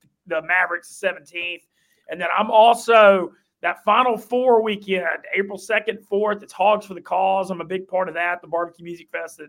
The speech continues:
helps families fight brain cancer. Uh, we're doing a huge weekend around that. So I've got a lot of New Orleans and Louisiana stuff coming this year. But, uh, awesome to meet you.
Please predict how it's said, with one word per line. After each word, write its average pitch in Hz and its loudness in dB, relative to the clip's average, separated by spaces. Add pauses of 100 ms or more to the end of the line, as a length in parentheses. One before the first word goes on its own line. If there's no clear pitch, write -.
(120)
helps 170 -10
families 165 -12
fight 151 -8
brain 170 -4
cancer. 160 -8 (360)
Uh, 151 0
we're 190 4
doing 208 2
a 170 -4
huge 196 -6
weekend 175 -10
around 156 -8
that. 151 -6
So 156 -8
I've 165 -4
got 185 0
a 175 -4
lot 170 -2
of 160 -10
New 156 -14
Orleans 156 -10
and 147 -18
Louisiana 143 -10
stuff 135 -12
coming 135 -16
this 123 -20
year. 131 -10
But, 139 -14
uh, 147 -4
awesome 208 6
to 180 -6
meet 180 -4
you. 147 -20